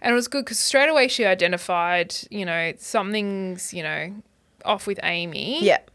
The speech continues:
Speaker 1: Um, you know, she needs support in
Speaker 2: Yeah.
Speaker 1: this.
Speaker 2: Yep.
Speaker 1: Um, because she is one of the bridesmaids too.
Speaker 2: Is she? Has
Speaker 1: Well,
Speaker 2: that been pointed
Speaker 1: never,
Speaker 2: out
Speaker 1: they
Speaker 2: yet?
Speaker 1: never get asked.
Speaker 2: Okay.
Speaker 1: I don't think anywhere through the season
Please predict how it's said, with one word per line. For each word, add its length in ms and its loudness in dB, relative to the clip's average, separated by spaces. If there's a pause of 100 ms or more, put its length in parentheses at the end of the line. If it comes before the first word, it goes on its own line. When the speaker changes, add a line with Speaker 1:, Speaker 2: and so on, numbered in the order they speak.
(500)
Speaker 1:
Um, 500 -8
you 140 -8
know, 320 -4
she 160 -2
needs 180 -2
support 480 -2
in 160 -4
Speaker 2:
Yeah. 140 6
Speaker 1:
this. 320 -6 (100)
Speaker 2:
Yep. 240 2 (200)
Speaker 1:
Um, 200 0
because 220 0
she 200 2
is 120 4
one 100 4
of 80 4
the 60 4
bridesmaids 680 2
too. 440 -2 (840)
Speaker 2:
Is 100 0
she? 240 8 (300)
Has 100 4
Speaker 1:
Well, 100 8
Speaker 2:
that 80 0
been 340 6 (260)
pointed 240 8
Speaker 1:
never, 120 10
Speaker 2:
out 40 4
Speaker 1:
they 80 8
Speaker 2:
yet? 80 8
Speaker 1:
never 140 6
get 180 6
asked. 640 2 (600)
Speaker 2:
Okay. 340 2 (100)
Speaker 1:
I 100 2
don't 180 4
think 240 2
anywhere 420 2
through 220 -6
the 80 -4
season 720 -4